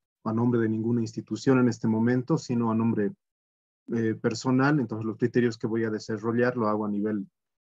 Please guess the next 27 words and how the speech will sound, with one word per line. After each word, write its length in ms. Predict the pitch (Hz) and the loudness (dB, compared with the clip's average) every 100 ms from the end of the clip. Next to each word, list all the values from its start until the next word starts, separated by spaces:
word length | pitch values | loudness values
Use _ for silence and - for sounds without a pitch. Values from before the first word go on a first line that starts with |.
| 285 104 | -6 -2
eh, 160 | 101 | 0
estrictamente 640 | 98 - 110 117 113 113 107 | -2 -4 -2 0 0 -2 -2
personal, 560 | 113 110 143 139 165 | -4 -2 0 0 0
a 60 | 156 | -2
pesar 260 | 113 120 110 | -2 0 0
de 140 | 110 | -2
que 80 | 110 | 0
vengo 440 | 113 117 113 110 _ _ _ | 0 2 0 -4 _ _ _
de 80 | 120 | 0
una 140 | 120 | 0
formación 640 | 113 117 113 110 127 127 123 | 0 0 0 -2 -2 0 0
de 60 | |
una 140 | 113 113 | -2 -2
universidad 560 | 110 107 107 107 104 | -2 -2 -4 -6 -4
pública 400 | 123 120 113 113 | -4 -4 -4 -4
muy 320 | 110 113 107 | -4 -4 -4
reconocida 600 | 104 104 113 113 - 127 113 | -4 -2 -2 -2 -2 -2 0
en 80 | |
Bolivia, 340 | 120 123 120 135 | 0 0 0 -2
que 120 | 127 | -4
es 40 | |
la 80 | 104 | -4
Universidad 480 | 104 101 - 107 104 | -2 -2 -4 -4 0
Mayor 240 | 101 101 | 0 -2
de 80 | 98 | -4
San 160 | - 107 | -6 -4
Andrés, 400 | 113 123 139 | 0 0 -2